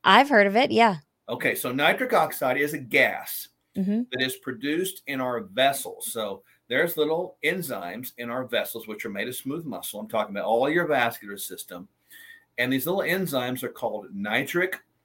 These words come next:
Speaker 2: oxide synthase. And basically, when our body gets under stress, you know, we, blood pressure goes up, and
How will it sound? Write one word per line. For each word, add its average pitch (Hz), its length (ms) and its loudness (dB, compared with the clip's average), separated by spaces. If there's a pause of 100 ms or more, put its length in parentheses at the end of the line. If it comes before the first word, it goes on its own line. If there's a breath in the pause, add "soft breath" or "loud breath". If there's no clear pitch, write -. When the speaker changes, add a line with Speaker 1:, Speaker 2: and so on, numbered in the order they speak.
(300)
Speaker 2:
oxide 135 760 2 (240)
synthase. - 880 0
And 104 240 -8 (260 soft breath)
basically, 180 680 6
when 131 180 -2
our 123 160 0
body 147 300 4
gets 147 240 -2
under 135 240 0
stress, 120 920 -2
you 113 80 -10
know, 110 100 -8
we, 110 260 -8 (480)
blood 117 240 2
pressure 117 280 0
goes 110 300 -2
up, 104 340 2
and 90 140 -14